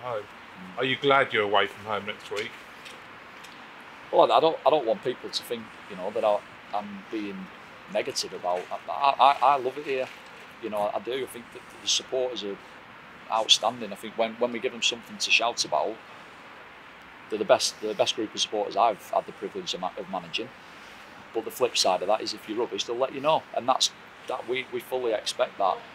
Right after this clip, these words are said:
Speaker 2: Our away support has been fantastic as well. Every, every single time we go away from home, th-, there's a strong group of supporters there cheering the players on. I have absolutely no doubt that they'll be there in the numbers at, um, at Gloucester.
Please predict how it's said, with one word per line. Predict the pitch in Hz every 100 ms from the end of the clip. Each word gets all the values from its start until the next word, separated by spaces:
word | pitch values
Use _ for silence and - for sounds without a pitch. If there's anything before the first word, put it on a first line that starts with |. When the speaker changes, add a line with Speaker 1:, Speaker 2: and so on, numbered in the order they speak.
| - -
Speaker 2:
Our | 135 120
away | 104 113 123
support | - - 98 95
has | 101
been | 107 95
fantastic | - 95 - 104 - -
as | 92
well. | 107 104 104
Every, | - 101 95 -
every | 120 95 113
single | 107 113 107
time | 101 107 107
we | 104
go | 101 101
away | 101 101
from | - 98
home, | 95 92 92 - - - - - - - - -
th-, | 98
there's | 98 92
a |
strong | 90 - 104 104 101 - - - - -
group | 104 101 -
of | -
supporters | - 101 98 - 95
there | 98 90
cheering | - 107 101 95
the | 92
players | 98 95 95
on. | 95 92
I | 90
have | 98
absolutely | 104 101 - 101
no | 98 98
doubt | 92 95 92
that | -
they'll | 95 90
be | 95
there | 95 98 92
in | 95
the | 98
numbers | 101 98 95 - - - - - -
at, | 95 - -
um, | 95 95 92 -
at | - -
Gloucester. | 101 - -